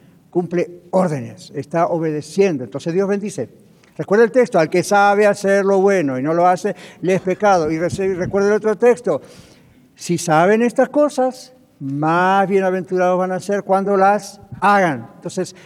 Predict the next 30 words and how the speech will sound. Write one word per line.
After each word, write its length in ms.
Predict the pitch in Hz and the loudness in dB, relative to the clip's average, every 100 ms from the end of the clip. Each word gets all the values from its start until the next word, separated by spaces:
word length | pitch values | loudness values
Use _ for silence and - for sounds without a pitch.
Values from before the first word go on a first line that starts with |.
| - | -20
siempre 440 | - - 262 269 254 | -14 0 2 4 2
hagas 200 | 233 202 | 0 -4
esta 180 | 202 | -8
pregunta, 440 | 196 185 175 147 123 | -6 -4 -4 -4 -8
"¿por 280 | - 180 - | -4 -4 0
qué 180 | 208 | 2
no 80 | 220 | 2
recibo 360 | 202 202 208 190 | 0 -4 -2 -2
bendición 420 | 175 160 170 165 | -2 -4 -6 -4
de 100 | 156 | -2
Dios?". 400 | 147 127 113 - _ _ _ _ _ _ _ _ _ _ _ | -2 -4 -8 -18 _ _ _ _ _ _ _ _ _ _ _
Y 160 | 180 202 | -2 0
una, 380 | 247 247 233 - | 2 4 2 2
una 600 | 247 302 269 185 180 175 | 6 6 6 4 4 2
de 140 | 175 | 2
las 140 | 170 | 0
posibles 440 | - 175 - 196 180 | -2 -8 -6 -4 -4
respuestas, 540 | 165 - 156 123 160 | -6 -4 -4 -2 -6
puede 180 | 160 170 | -4 -2
haber 200 | 156 170 | 0 0
otras, 260 | 151 139 139 | 0 -2 -6
pero 240 | 147 135 | -4 0
una 260 | 175 233 262 | 2 4 4
de 60 | |
las 80 | 214 | 2
posibles 320 | 196 208 202 | -2 -2 0
respuestas, 400 | 190 - 202 180 | 0 -2 -4 -4
¿sabe 220 | 185 180 | -2 0
qué 80 | 175 180 | 0 -2
es? 180 | 240 - | -2 -4